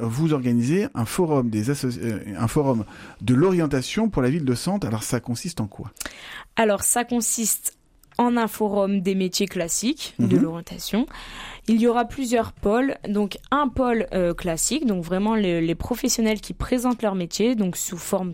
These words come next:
Speaker 2: très concrète. Donc, euh, par exemple le boulanger qui vient avec sa pâte, euh, qui la pétrit devant les jeunes. Les jeunes ont, enfin les jeunes ou les personnes souhaitant découvrir ce métier puissent, euh, prendre la pâte et la faire concrètement. Donc ça c'est ce qui se passe pour le pôle, euh, métier.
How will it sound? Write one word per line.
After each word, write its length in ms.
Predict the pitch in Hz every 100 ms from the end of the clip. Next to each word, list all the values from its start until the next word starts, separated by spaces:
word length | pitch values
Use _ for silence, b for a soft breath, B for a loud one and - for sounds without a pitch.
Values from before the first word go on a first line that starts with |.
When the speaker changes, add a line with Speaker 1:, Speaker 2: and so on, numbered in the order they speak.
| -
Speaker 2:
très 160 | - 190
concrète. 480 | 190 180 233 240
Donc, 320 | 190 170 - -
euh, 180 | - - B B B
par 100 | -
exemple 300 | 165 170 160
le 60 | 180
boulanger 420 | 170 175 170 196
qui 140 | 190 180
vient 100 | 180
avec 120 | 175
sa 180 | 180 165
pâte, 500 | - 185 208 208 175
euh, 120 | 170
qui 180 | - 175
la 100 | 165
pétrit 380 | 180 - -
devant 180 | 185 170
les 160 | 170 165
jeunes. 400 | 175 226 254 247
Les 100 | 190
jeunes 220 | 196 190
ont, 140 | 180 -
enfin 220 | - -
les 160 | 175 175
jeunes 240 | 185 185
ou 60 | 170
les 120 | 170
personnes 360 | 185 190 202 196
souhaitant 380 | 190 185 190 185
découvrir 380 | 185 190 190
ce 100 | -
métier 400 | 196 190 - 214 B B B B B B -
puissent, 380 | 247 220 -
euh, 220 | 190 170 160 -
prendre 300 | 156 233 226
la 180 | 180 165
pâte 340 | 180 185 -
et 260 | 170 165 165
la 140 | 165
faire 240 | - 175
concrètement. 680 | - 170 - - 185 226 302 B B B B B
Donc 120 | 196 202
ça 100 | 240
c'est 120 | 214
ce 80 | -
qui 220 | - 180
se 80 | -
passe 260 | 202 185
pour 240 | - 180 175
le 200 | 170 165
pôle, 380 | - 202 185 170
euh, 140 | 165
métier. 440 | 165 165 - 247